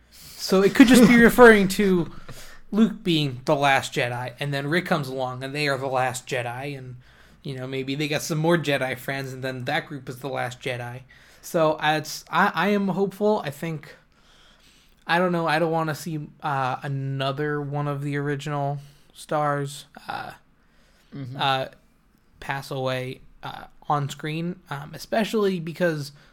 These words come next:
Speaker 1: Harrison Ford, you know, at the end of Episode Seven, s-, spoiler alert, I'm sorry. If you haven't seen it, I think,
Speaker 2: <laughs>
Speaker 1: if you haven't seen it, it's your fault. But,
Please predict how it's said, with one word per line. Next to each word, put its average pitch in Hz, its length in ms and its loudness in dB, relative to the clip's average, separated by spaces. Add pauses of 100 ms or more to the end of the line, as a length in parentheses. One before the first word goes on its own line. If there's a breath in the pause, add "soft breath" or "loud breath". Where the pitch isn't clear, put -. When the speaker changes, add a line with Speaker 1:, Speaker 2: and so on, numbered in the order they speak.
(360 soft breath)
Speaker 1:
Harrison 180 400 -2
Ford, 160 480 -4 (240)
you 135 140 -8
know, 127 160 -10
at 127 160 -14
the 139 120 -8
end 131 160 -6
of 120 240 -10 (480 soft breath)
Episode 127 480 -8
Seven, 120 580 -4 (280)
s-, - 140 -16 (100)
spoiler 123 460 -2
alert, 123 260 -10
I'm 123 80 -12
sorry. 139 280 0
If 160 120 -8
you 165 80 2
haven't 208 280 6
seen 226 260 8
it, 226 180 6
I 226 80 8
think, 208 240 4 (140 loud breath)
Speaker 2:
<laughs> - 120 -10
Speaker 1:
if 190 120 2
you 202 80 4
haven't 302 260 6
seen 262 180 2
it, 240 60 0
it's - 160 -6
your 214 100 4
fault. 175 380 0
But, 185 260 6